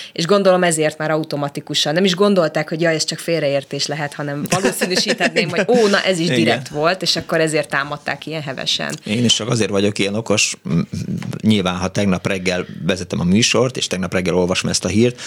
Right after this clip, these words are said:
Speaker 2: akkor én is fölülök ennek, és elfogadom azt,
Speaker 1: Biztos,
Speaker 2: hogy,
Speaker 1: hogy én is fölültem volna, ezt
Speaker 2: hogy,
Speaker 1: tuti.
Speaker 2: hogy már tényleg, tehát ezek nem elég, hogy, hogy mindenünket elveszik,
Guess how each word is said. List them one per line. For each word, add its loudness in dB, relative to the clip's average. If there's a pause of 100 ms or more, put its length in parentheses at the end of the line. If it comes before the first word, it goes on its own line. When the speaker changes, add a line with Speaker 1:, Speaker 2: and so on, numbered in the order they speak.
(140)
Speaker 2:
akkor -2
én 0
is 0
fölülök -2
ennek, 0
és 0
elfogadom 0
azt, 2
Speaker 1:
Biztos, 0
Speaker 2:
hogy, 4
Speaker 1:
hogy 4
én 0
is 0
fölültem -4 (140)
volna, 2
ezt 0
Speaker 2:
hogy, 2
Speaker 1:
tuti. 0 (200)
Speaker 2:
hogy 2
már 2
tényleg, -4
tehát -2
ezek -2
nem -2
elég, -4
hogy, 2
hogy 2
mindenünket 4
elveszik, 0